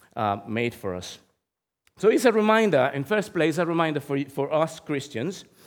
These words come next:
If we read verse twenty-four and twenty-five again, uh, it says like that,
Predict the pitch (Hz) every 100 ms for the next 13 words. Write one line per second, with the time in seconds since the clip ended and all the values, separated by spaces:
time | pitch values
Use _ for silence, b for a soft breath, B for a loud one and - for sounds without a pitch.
0 | B B - 170 175 180 190 - B B
1 | 170 170 165 180 170 160 185 175 170 151
2 | 139 190 170 170 202 135 127 202 - -
3 | b b b b b 127 135 175 135 175
4 | 233 - B B _ _ _ _ _ _
5 | _ 131 131 127 123 127 120 120 107 -
6 | _ b b b b - 143 160 - 156
7 | 139 135 165 117 -